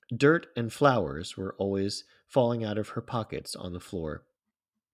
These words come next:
Even more strange, staff members constantly reminded Carol to stop taking ground from the flower pots in her room.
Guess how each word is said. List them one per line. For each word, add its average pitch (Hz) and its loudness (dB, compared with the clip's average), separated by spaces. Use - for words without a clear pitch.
Even 87 -4
more 123 4
strange, 95 -4
staff 156 6
members 143 4
constantly 135 -2
reminded 117 2
Carol 76 -2
to 95 -2
stop - 0
taking 110 0
ground 92 2
from - -10
the 95 -4
flower 98 -2
pots 82 -8
in 82 -10
her 87 -8
room. 87 -2